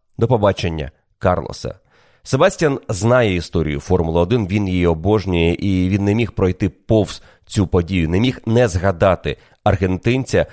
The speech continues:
який для багатьох був уособленням справжнього гонщика з усіма можливими якостями, які потрібні були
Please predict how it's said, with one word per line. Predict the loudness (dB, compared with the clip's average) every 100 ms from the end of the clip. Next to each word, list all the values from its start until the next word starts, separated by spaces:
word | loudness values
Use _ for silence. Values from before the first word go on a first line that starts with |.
| -10 -2
який | -2 0 -2
для | -2 0 2
багатьох | 2 0 0 0 0
був | 0 0 2
уособленням | 2 4 2 2 2 2 2 2 0 -4 _ -14
справжнього | -8 0 2 2 0 2 2 2 0
гонщика | 0 2 2 0 -2 -6 0 0 0 -6 -8
з | -4 -2
усіма | 0 0 0 2 2
можливими | 2 2 0 2 2
якостями, | 0 0 0 0 -2 2 2
які | 0 0
потрібні | -2 -2 -4 -2 0
були | 2 2 2